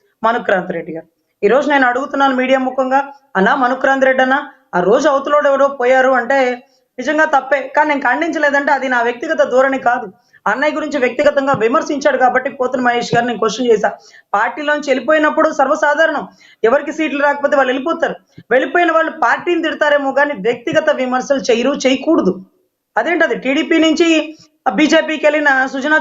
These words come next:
చౌదరి గారు ఏ రోజు టీడీపీని తిట్టలేదండి, టీడీపీ అధినాయకుడిని తిట్టలేదండి. సీఎం రమేష్ గారు వెళ్ళిపోయారు, ఎంతో మంది వెళ్ళిపోయారు. విజ్ఞత గల వాళ్ళు వెళ్ళిపోతారు కానీ వెళ్ళిపోయిన పార్టీని బూతులు తిట్టరు. So అటువంటి పరిస్థితుల్లో ఈరోజు మనుక్రాంత్ గారు ఎలా వెళ్ళిపోయారండి?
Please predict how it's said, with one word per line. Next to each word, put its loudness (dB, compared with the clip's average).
చౌదరి 2
గారు 2
ఏ 2
రోజు 2
టీడీపీని -4
తిట్టలేదండి, 0
టీడీపీ 2
అధినాయకుడిని 0
తిట్టలేదండి. -2
సీఎం 2
రమేష్ 0
గారు 2
వెళ్ళిపోయారు, 0
ఎంతో 2
మంది 0
వెళ్ళిపోయారు. 0
విజ్ఞత 0
గల 2
వాళ్ళు 2
వెళ్ళిపోతారు 2
కానీ -2
వెళ్ళిపోయిన 0
పార్టీని 0
బూతులు -2
తిట్టరు. -2
So 4
అటువంటి 0
పరిస్థితుల్లో 0
ఈరోజు 0
మనుక్రాంత్ 0
గారు 2
ఎలా 2
వెళ్ళిపోయారండి? -2